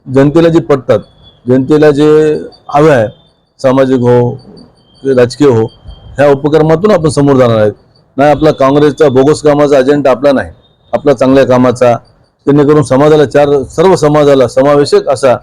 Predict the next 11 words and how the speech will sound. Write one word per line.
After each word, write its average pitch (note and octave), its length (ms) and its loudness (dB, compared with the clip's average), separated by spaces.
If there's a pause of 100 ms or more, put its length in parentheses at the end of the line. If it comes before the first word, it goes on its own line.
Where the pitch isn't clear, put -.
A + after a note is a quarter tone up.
(340)
मुदखेड C#3 300 0
शहराचा C3+ 340 2
विकास B2+ 360 -2
व्हावा, A2 220 0 (200)
हे D#3 80 2
अजेंडा D3 340 0
घेऊन D3+ 200 0
जाणार C#3 160 0
आहोत G#2 140 -4
आम्ही G2 180 -10
समोर. F#2+ 220 -12